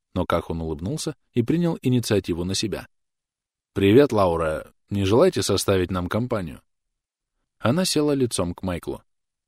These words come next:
«Я все равно ухожу», — добавил Кахун, и прежде чем Майкл успел запротестовать, подписал чек и поднялся. «До вечера, Майк», — бросил он и медленным шагом направился к двери.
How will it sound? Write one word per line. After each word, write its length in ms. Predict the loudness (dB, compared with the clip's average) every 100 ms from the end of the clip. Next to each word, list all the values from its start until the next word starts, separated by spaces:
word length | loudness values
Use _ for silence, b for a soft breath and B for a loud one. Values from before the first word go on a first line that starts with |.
| _ 0
«Я 200 | 4 4
все 140 | 4
равно 340 | 4 4 2 -2
ухожу», — 420 | -4 -4 -4 -10 _ _ _ _ _ _ _ _ -6
добавил 400 | -4 -4 -4 -6
Кахун, 360 | -4 -6 -6 -10 _ _ _ -10
и 80 |
прежде 400 | -4 0 2 2
чем 160 | -2 -2
Майкл 340 | -2 -2 -2
успел 300 | -4 -2 -2
запротестовать, 720 | -2 -4 -6 -8 -4 0 -2 -2
подписал 460 | -4 -2 0 -2
чек 260 | -2 -6 -6
и 40 |
поднялся. 580 | -4 -4 -4 -6 -8 -12 _ _ _ _ _
«До 160 | 4 8
вечера, 340 | 8 6 2
Майк», — 340 | 2 -2 -8 -20 _ _ _ _ -6
бросил 380 | -4 -2 -4
он 180 | -6 -6 -12 _ _
и 100 | -2
медленным 420 | 0 0 -2 -2
шагом 340 | 0 0 0 0
направился 520 | 0 -2 -2 -4 -6
к 80 | -4
двери. 320 | -2 -4 -6